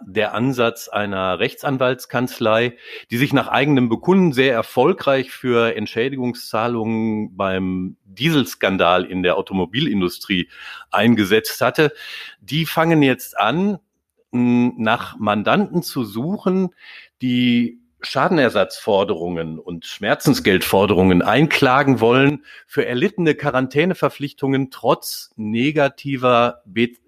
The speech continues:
P-C-R-Testung nach ihrer Rückkehr aus dem Urlaub. Also die sagen, unter Berufung auf ein Urteil, das es tatsächlich gegeben hat, äh, vom O L G Münster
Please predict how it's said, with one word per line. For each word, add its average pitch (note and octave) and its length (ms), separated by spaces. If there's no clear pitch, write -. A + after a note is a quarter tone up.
P-C-R-Testung B2 1120
nach A2+ 260
ihrer G#2+ 380
Rückkehr G2+ 480
aus G#2 160
dem - 160
Urlaub. G2 420
Also A#2 220
die A#2 160
sagen, C3+ 560
unter C3 200
Berufung D3 440
auf A#2+ 240
ein G#2 400
Urteil, C3+ 360
das A2+ 200
es A#2 120
tatsächlich G2 520
gegeben D#3+ 400
hat, E3+ 240
äh, A2 360
vom A2 340
O A2 180
L G#2 220
G F2 180
Münster D#3+ 720